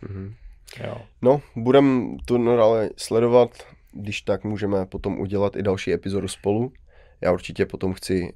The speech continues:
Speaker 1: ještě udělat další vlastně, eh, s jinýma lidma na tohle stejné téma, aby jsme se mohli i v tom vývoji toho času potom třeba ukázat to, co nám bylo známe v té době, a teďka máme už nějaký třeba i další informace, jak to třeba ovlivnilo i náš názor.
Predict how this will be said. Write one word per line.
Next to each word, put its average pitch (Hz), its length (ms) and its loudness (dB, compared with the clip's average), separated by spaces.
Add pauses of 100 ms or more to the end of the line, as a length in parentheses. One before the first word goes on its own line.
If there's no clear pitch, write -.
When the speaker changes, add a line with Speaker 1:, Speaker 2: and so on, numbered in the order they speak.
Speaker 1:
ještě - 280 -6
udělat 87 400 -2
další 92 420 -2
vlastně, 87 400 -4 (400)
eh, - 40 -6 (320)
s - 180 -10
jinýma 95 320 0
lidma 92 340 0
na 82 200 -2 (120)
tohle - 280 -4
stejné 80 320 -2
téma, 87 300 -2
aby 92 160 -4
jsme 87 180 -6
se - 120 -4
mohli 90 380 -2
i 85 100 -4
v - 80 -14
tom 95 180 0
vývoji 95 560 -2 (380)
toho 98 280 0
času 104 600 -2 (440)
potom 95 240 -4
třeba 95 260 0
ukázat 92 520 -2
to, 98 120 -6
co - 160 -4
nám 95 160 0
bylo 95 220 -2
známe 95 340 -2
v - 100 -16
té 101 140 4
době, 101 320 0
a 92 40 -4
teďka 92 340 -6
máme 87 300 -4
už 87 200 -10
nějaký 92 380 -4
třeba 90 300 -4
i 95 100 -6
další 92 360 -2
informace, 95 680 -2
jak 98 200 0
to 104 120 -4
třeba 95 300 -2
ovlivnilo 92 540 -2
i 90 80 -2
náš 92 280 0
názor. 95 500 0